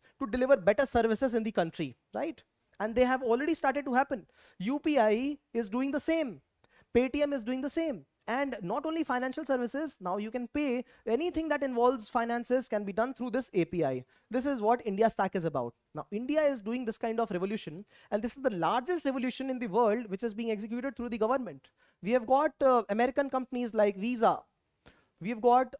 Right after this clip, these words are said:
those companies like, um, uh, American Express, A-, Amex. And, uh, we do have, uh, other companies also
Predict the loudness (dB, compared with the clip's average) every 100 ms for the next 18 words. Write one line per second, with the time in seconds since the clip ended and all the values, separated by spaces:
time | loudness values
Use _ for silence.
0 | -6 0 0 0 -4 -4 -6 -2 4 4
1 | 4 2 4 8 6 4 -4 -6 -8 -10
2 | -8 -2 0 0 -4 _ _ _ -4 0
3 | 0 0 -4 -4 -2 -2 -2 -8 -10 -16
4 | _ _ _ _ -6 -4 0 0 0 -2
5 | -8 -10 -16 _ _ _ _ _ 0 2
6 | 2 2 6 6 4 0 -4 0 2 4
7 | 2 2 0 4 2 2 0 -4 0 2
8 | 2 2 2